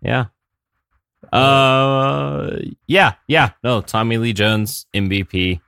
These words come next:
for this one. Uh, yeah,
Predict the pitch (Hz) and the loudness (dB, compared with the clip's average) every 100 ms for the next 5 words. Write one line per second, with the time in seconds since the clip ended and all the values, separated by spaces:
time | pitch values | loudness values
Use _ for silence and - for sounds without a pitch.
0 | _ _ - 85 90 - 87 85 85 - | _ _ -4 -2 -2 -2 -4 -2 -4 -4
1 | 85 87 85 82 80 78 - _ _ 131 | -2 0 2 0 0 -2 -6 _ _ -20
2 | _ _ _ _ - 95 104 | _ _ _ _ -4 0 2